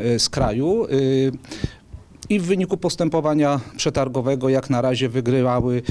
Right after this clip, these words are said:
y, spółki, o których pan, y, poseł wspominał na swojej konferencji prasowej. Tak jak mówię, nikt nie dopatrzył się jakichkolwiek nieprawidłowości,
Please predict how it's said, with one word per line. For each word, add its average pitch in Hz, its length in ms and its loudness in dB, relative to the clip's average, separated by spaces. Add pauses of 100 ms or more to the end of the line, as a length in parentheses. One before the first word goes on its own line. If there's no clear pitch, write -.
(260)
y, 117 340 0 (280)
spółki, 156 480 0
o 123 40 0
których 127 260 0
pan, 123 260 0
y, 113 240 0
poseł 131 320 -2
wspominał 127 500 2
na 123 80 2
swojej 123 220 -2
konferencji 123 500 -2
prasowej. 156 480 -2
Tak 147 160 -4
jak 147 120 0
mówię, 147 360 0 (400)
nikt 170 240 2
nie 151 120 4
dopatrzył 139 460 0
się 127 240 0
jakichkolwiek 135 640 -2
nieprawidłowości, 135 920 0